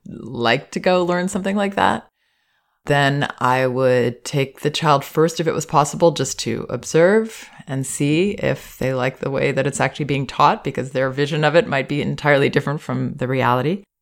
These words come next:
And then I would see what my child said.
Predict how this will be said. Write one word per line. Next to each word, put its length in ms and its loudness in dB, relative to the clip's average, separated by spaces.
And 300 0
then 500 2
I 340 0
would 280 -2
see 500 -2
what 260 -2
my 140 0
child 560 -2
said. 360 2